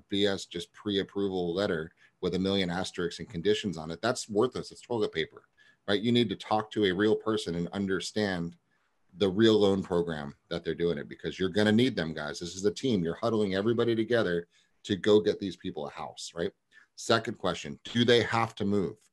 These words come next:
right? Do they abs-, do they have to move? If they don't have to move right now, maybe they shouldn't, unless they can convince you otherwise, okay? And this is a sales process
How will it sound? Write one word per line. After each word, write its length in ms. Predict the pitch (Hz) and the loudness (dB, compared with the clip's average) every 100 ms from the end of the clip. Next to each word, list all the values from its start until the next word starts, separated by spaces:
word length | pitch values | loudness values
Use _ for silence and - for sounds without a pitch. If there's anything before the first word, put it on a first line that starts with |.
| _ _ _ _ - | _ _ _ _ -4
right? 220 | 85 107 - _ _ _ _ _ | 2 2 0 _ _ _ _ _
Do 120 | 107 101 | 0 2
they 120 | 92 | 4
abs-, 240 | 101 110 | 2 0
do 140 | 151 107 | 2 4
they 120 | 107 | 4
have 240 | 110 113 | 2 -2
to 80 | 117 | 0
move? 340 | 117 107 - - | 0 0 -2 -8
If 140 | 90 | -2
they 120 | 107 | 0
don't 280 | 92 104 113 | 2 0 -2
have 260 | - 104 - | -4 -6 -4
to 80 | 95 | -2
move 220 | 104 110 | 0 0
right 160 | 120 120 | 0 0
now, 280 | 135 143 _ _ _ _ _ _ 98 | -2 -2 _ _ _ _ _ _ 2
maybe 280 | 117 190 | 6 6
they 120 | 196 170 | 4 4
shouldn't, 400 | - 107 82 - _ _ _ - | 2 2 2 -6 _ _ _ -2
unless 300 | 104 120 117 | 2 4 4
they 120 | 127 | 0
can 160 | 120 104 | 0 -4
convince 380 | 98 95 101 | 0 0 0
you 120 | 87 87 | 0 0
otherwise, 500 | 85 69 53 - - | 0 -4 -8 -16 -16
okay? 260 | - 90 90 | -6 -2 0
And 100 | 85 | -2
this 180 | 92 101 | -4 -4
is 120 | 87 | -4
a 60 | |
sales 320 | 85 90 85 - | -4 -2 -4 -4
process 560 | 69 67 71 67 - | -10 -10 -12 -14 -16